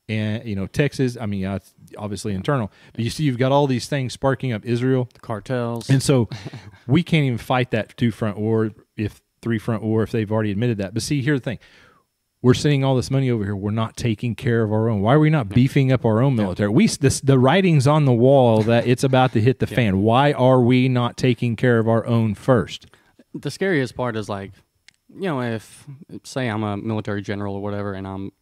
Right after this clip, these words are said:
Speaker 2: doing these operations, we're bombing Yemen, we're bombing Afghanistan, uh, we're sending guns to Ukraine.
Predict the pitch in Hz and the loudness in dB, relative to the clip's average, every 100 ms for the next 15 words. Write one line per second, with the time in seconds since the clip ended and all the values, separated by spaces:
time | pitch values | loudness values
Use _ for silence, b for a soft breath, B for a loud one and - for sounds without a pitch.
0 | - 107 110 104 104 101 104 101 98 - | -16 -8 -6 -6 -6 -10 -10 -12 -12 -12
1 | 101 - - 107 104 107 101 95 95 95 | -14 -14 -14 -12 -10 -10 -10 -12 -12 -14
2 | 95 101 101 101 101 - 95 95 - 98 | -14 -14 -12 -12 -12 -14 -18 -16 -16 -16
3 | 98 - b b b - 92 92 101 98 | -18 -20 b b b -16 -14 -10 -8 -6
4 | 95 - - 110 107 104 107 104 120 104 | -8 -12 -10 -8 -8 -8 -8 -8 -10 -8
5 | 107 - 98 95 95 | -10 -10 -12 -12 -16